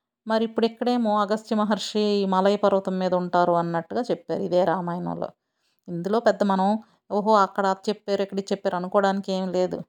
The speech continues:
ఇప్పుడు ఆశ్రమాలు వాళ్ళకి చాలా దగ్గరలో ఉంటాయి. ఇప్పుడు మనం రామకృష్ణ మిషన్ చూసుకుంటే చాలా చోట్ల వాళ్ళకు ఉన్నాయి.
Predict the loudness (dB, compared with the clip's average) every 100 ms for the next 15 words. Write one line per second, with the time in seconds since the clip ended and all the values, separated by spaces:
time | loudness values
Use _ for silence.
0 | _ -14 -10 -6 -4 -6 -10 _ -2 -2
1 | -2 -2 0 2 2 0 0 -2 2 4
2 | 4 2 0 0 0 -2 -6 -8 _ _
3 | _ _ _ _ _ -8 -4 -2 -4 -2
4 | 0 -2 -2 -6 -2 -2 0 -2 -2 -2
5 | -2 -4 -8 -6 0 2 4 4 2 2
6 | 2 2 2 0 -4 -6